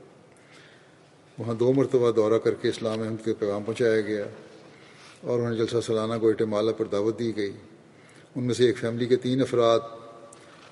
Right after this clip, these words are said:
جلسہ سالانہ گوئٹے مالا پر آئے اور بیعت کر کے جماعت میں شامل ہوئے۔ اس طرح یہاں ایک نئی جماعت کا آغاز ہوا ہے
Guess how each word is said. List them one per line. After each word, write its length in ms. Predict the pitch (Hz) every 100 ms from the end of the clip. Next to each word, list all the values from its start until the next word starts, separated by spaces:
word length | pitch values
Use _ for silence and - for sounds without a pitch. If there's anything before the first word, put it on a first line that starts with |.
| -
جلسہ 240 | 113 104 123
سالانہ 300 | 117 117 117
گوئٹے 240 | 113 110 113
مالا 260 | 107 110
پر 140 | 113 113
آئے 280 | 104 107 113 - - - - - - - - -
اور 160 | 113 104
بیعت 260 | 113 113
کر 80 | -
کے 120 | 104
جماعت 240 | 104 104 101
میں 80 | 104
شامل 320 | 98 95 107
ہوئے۔ 200 | 107 101 92 - - - -
اس 100 | 131
طرح 140 | - 113
یہاں 260 | 107 110
ایک 180 | 110 101
نئی 120 | 107
جماعت 280 | 110 107 104 104
کا 80 | 104
آغاز 300 | 98 98 101
ہوا 200 | 107
ہے 100 | 98